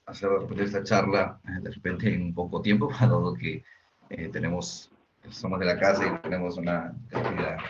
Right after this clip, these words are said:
interesante de invitados. Y, bueno, agradezco, eh, la oportunidad por la participación y de repente mostrar un poquito de lo que hacemos en, en Libidmet,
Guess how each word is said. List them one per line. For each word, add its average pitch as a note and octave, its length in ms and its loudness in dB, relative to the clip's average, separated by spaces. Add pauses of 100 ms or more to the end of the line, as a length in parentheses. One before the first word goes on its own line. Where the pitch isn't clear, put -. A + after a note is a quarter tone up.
(420)
interesante E2+ 540 -2
de E2+ 140 0
invitados. F2 520 2
Y, - 60 -6
bueno, - 320 -6 (160)
agradezco, F#2+ 800 0 (560)
eh, F#2 280 4
la F#2 80 6
oportunidad F#2 480 2
por G#2 80 4
la F#2+ 100 4
participación F#2 760 2
y D3 60 0
de A2 100 6
repente G#2+ 380 6
mostrar G#2 360 6
un G#2+ 120 6
poquito G2+ 420 2
de G#2+ 60 6
lo G2+ 160 4
que F2+ 140 -4
hacemos F#2+ 580 -4
en, E2+ 320 -14 (240)
en F2 100 -16
Libidmet, G2+ 600 4